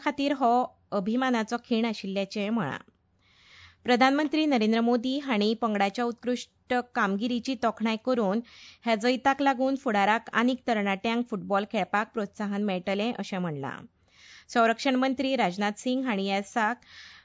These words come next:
लागून देशभरांतल्या तरणाट्या खेळगड्यांक प्रेरणा मेळ-,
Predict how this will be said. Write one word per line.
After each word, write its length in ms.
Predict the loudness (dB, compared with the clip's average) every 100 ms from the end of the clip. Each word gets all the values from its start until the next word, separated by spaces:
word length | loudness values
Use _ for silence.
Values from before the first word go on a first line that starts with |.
| _
लागून 480 | 0 0 2 2 2 0
देशभरांतल्या 800 | -4 0 0 2 4 2 2 0 2
तरणाट्या 640 | 0 -2 -2 -2 -2 -4
खेळगड्यांक 680 | -4 -4 -2 0 -2 -2 -4
प्रेरणा 320 | -2 -2 -2
मेळ-, 200 | -2